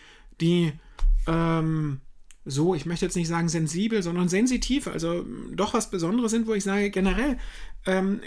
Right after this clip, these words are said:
die, die gebe ich gar nicht, äh, allein auf dem Schriftstück her. Dann komme ich meinen datenschutzrechtlichen Pflichten eigentlich nur nach, wenn ich die Identität prüfe. Dann habe ich schon ein Problem, dann ist der Artikel zwölf eigentlich gar nicht einschlägig, denn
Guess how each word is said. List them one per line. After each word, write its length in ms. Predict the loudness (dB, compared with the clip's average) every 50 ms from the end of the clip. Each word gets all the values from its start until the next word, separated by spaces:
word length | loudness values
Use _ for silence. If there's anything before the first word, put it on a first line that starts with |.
| -10 -10
die, 320 | -6 -2 0 0 0 0
die 200 | -2 -2 -4 -4
gebe 220 | -4 -4 -4 -4
ich 80 | -4 -2
gar 160 | -2 0 0
nicht, 400 | 0 0 -2 -2 -6 -8 -10 -12
äh, 60 | -14 -14 -14 -14 -14 -14 -8
allein 300 | -4 -2 -2 0 0 0
auf 80 | -2
dem 100 | -2 -4
Schriftstück 580 | -4 -4 -4 -6 -6 -8 -6 -6 -6 -4 -2 -2
her. 200 | -2 0 0 -2
Dann 380 | -2 -4 -4 -6 -8 -8 -10
komme 220 | -4 -2 0 0 0
ich 100 | 0 0
meinen 180 | 0 0 0
datenschutzrechtlichen 680 | 0 0 0 0 -2 -2 -2 -2 -2 0 0 0 0 0
Pflichten 320 | 0 -2 -2 -2 -2 -4
eigentlich 260 | -2 -2 -2 -2 0
nur 300 | 0 0 2 0 0 -2 -4 -10 -20 -20 -20 -20 -20 -20 -20 -20 -20 -20 -6 -2
nach, 400 | 0 2 4 4 2 2 0 -2 -4
wenn 200 | -2 0 0 0
ich 160 | 0 -2 -4 -4
die 140 | -4 -2
Identität 460 | -2 0 0 -2 -2 -2 -2 -2 -2 2
prüfe. 360 | 2 4 4 4 2 -2 -4 -8 -16 -20 -8 -4
Dann 200 | -2 0 2 2
habe 160 | 2 2 4
ich 80 | 4 4
schon 160 | 6 4 4
ein 40 | 2
Problem, 580 | 2 0 2 2 2 4 2 2 2 0 0
dann 140 | 0 0 0
ist 180 | 0 0 0 0
der 80 | 0
Artikel 300 | 0 0 0 0 0 0
zwölf 420 | 0 0 0 0 2 2 0 -2 -6 -6
eigentlich 440 | -2 0 0 2 2 0 0 -2 -2
gar 160 | -2 0 2
nicht 220 | 2 0 0 -2 -4
einschlägig, 880 | -4 -2 0 0 -2 -2 0 0 0 0 0 0 -2 -2 -4 -8 -10 -14 _ -20 -20 -20 -20 -20 -20 -20 -20 -20 -20 -20 -20 _ -2
denn 260 | 0 2 4 2 2